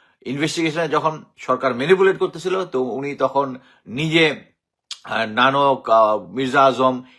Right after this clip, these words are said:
এদেরকে উনি ইন্টারভিউ করতে চাইছিলেন, উনি, আহ, ইয়ার আত-, আওতায় আনতে চেয়েছিলেন, কিন্তু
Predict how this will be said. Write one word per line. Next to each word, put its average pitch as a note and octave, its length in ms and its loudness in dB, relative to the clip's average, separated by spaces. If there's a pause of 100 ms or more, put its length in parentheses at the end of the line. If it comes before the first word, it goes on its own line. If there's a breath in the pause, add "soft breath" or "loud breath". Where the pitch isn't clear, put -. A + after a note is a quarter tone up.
(180)
এদেরকে C#3 400 0
উনি C#3 200 -2
ইন্টারভিউ B2+ 340 -2
করতে G#2+ 220 -10
চাইছিলেন, G2 360 -10
উনি, A#2 340 -10
আহ, G2+ 460 -4
ইয়ার A#2+ 220 -2
আত-, A2+ 160 -4
আওতায় A#2+ 420 -2
আনতে G#2+ 180 -12
চেয়েছিলেন, - 480 -18 (960)
কিন্তু G3 380 0